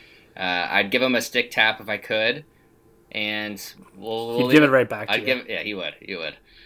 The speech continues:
Speaker 1: Uh, all right, let's go to your second star.
Speaker 2: Uh, I'm going to go with, I'm gonna go with Zach Hyman. I think this is the, the easy one. Um, I mean, he was on the Hem line, a line that I absolutely love.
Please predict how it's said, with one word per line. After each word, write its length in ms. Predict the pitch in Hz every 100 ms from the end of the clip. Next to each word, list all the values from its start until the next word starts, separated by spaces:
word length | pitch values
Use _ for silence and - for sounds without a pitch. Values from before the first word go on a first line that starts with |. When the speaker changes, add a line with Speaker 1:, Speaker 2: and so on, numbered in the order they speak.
| - - -
Speaker 1:
Uh, 60 | - 202 -
all 120 | 123
right, 280 | 107 92 -
let's 240 | 127 135
go 280 | - 147 147
to 220 | 147 -
your 600 | 127 127 123 120 113 117
second 300 | 117 113 117
star. 360 | - 120 131 104 _ _ _ _ _ _ _ _ _ _ _ _ _ _ _
Speaker 2:
Uh, 160 | - 127 120
I'm 260 | 143 190
going 220 | 160 165 160
to 120 | 170
go 300 | 120 123 123
with, 600 | 113 117 113 - - _
I'm 80 | 156
gonna 100 | 233
go 80 | 185
with 100 | 156
Zach 220 | 123 123
Hyman. 340 | 120 120 123 120
I 40 |
think 200 | - 131
this 160 | 123 -
is 140 | 113
the, 200 | 120 127 -
the 160 | 117 123
easy 280 | 117 117 127
one. 280 | 127 147 165 _ _ - _ _ -
Um, 520 | 117 113 110 110 110 _ _ _ _ -
I 140 | 123
mean, 220 | 123 120
he 180 | 123 -
was 140 | 131 -
on 180 | 135 139
the 60 |
Hem 280 | 120 117 120
line, 380 | 113 117 117 117
a 80 | 113
line 260 | 110 113
that 120 | 110
I 60 | 110
absolutely 580 | 110 113 - - 120 117
love. 540 | 104 104 110 107 -